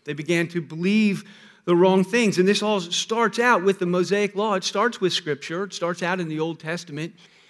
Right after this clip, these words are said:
You know, that we, they're, they're, they're given a bunch of laws. We now have not only the Ten Commandments, but as they meticulously wrote them down, there are at least six hundred and thirteen other commands in the Old Testament. And so now they've got this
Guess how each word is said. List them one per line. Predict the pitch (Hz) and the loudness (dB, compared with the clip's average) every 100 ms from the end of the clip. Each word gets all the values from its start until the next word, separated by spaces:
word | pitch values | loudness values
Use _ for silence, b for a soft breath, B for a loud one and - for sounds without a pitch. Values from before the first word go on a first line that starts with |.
| b b | b b
You | 147 | -2
know, | 160 185 | 0 0
that | 156 | 0
we, | 160 | 0
they're, | 156 143 143 | 0 -2 -2
they're, | 147 143 | -2 -6
they're | 139 147 139 | -4 -6 2
given | 170 214 220 | 4 6 4
a | |
bunch | 139 135 127 | 0 -6 -8
of | 117 | -10
laws. | 135 127 120 | -10 -10 -12
We | 151 | -8
now | 156 | -2
have | 170 160 | 0 0
not | 170 196 | 0 0
only | 190 | 0
the | 160 147 | -2 -6
Ten | - 180 147 | -8 -8 -6
Commandments, | 156 151 196 208 143 156 | -8 -2 0 0 -2 -8
but | - 156 151 B B B B | -8 -4 -4 B B B B
as | 139 139 | -4 6
they | 196 | 8
meticulously | 190 170 220 202 185 165 170 | 8 4 -2 0 -2 0 -4
wrote | 160 175 170 | 2 0 0
them | 156 | -4
down, | 143 185 220 | -2 0 0
there | 180 | 0
are | 160 | -2
at | 156 | 0
least | 196 214 - | 0 0 -2
six | 220 185 | -4 -4
hundred | 196 196 165 | -4 0 -2
and | 147 | -4
thirteen | - 202 185 190 156 - | -4 -4 -2 -4 -4 -4
other | 220 262 | -2 -2
commands | - 160 147 131 113 110 - b b b | -6 -8 -8 -10 -14 -20 -20 b b b
in | 170 160 | 0 2
the | 156 | 4
Old | 147 135 131 | 4 2 -4
Testament. | 156 135 127 123 135 | -8 -8 -10 -14 -14
And | 156 | -10
so | 180 180 | -2 0
now | 185 185 | 2 2
they've | 180 170 175 | 0 -2 0
got | 180 170 | -2 -2
this | 160 147 | -8 -10